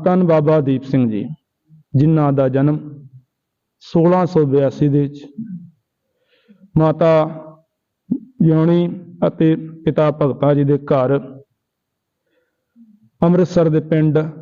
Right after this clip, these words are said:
ਪਹੂ ਪਿੰਡ ਵਿਖੇ ਹੋਇਆ, ਪਹੂ ਪਿੰਡ ਵਿਖੇ ਹੋਇਆ। ਤੇ ਗੁਰ-, ਸ਼ੁਰੂ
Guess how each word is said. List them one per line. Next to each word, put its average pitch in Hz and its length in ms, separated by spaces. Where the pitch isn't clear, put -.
ਪਹੂ 175 220
ਪਿੰਡ 165 260
ਵਿਖੇ 151 320
ਹੋਇਆ, 120 340
ਪਹੂ 180 220
ਪਿੰਡ 151 220
ਵਿਖੇ 143 300
ਹੋਇਆ। 139 380
ਤੇ 180 120
ਗੁਰ-, 180 340
ਸ਼ੁਰੂ 233 400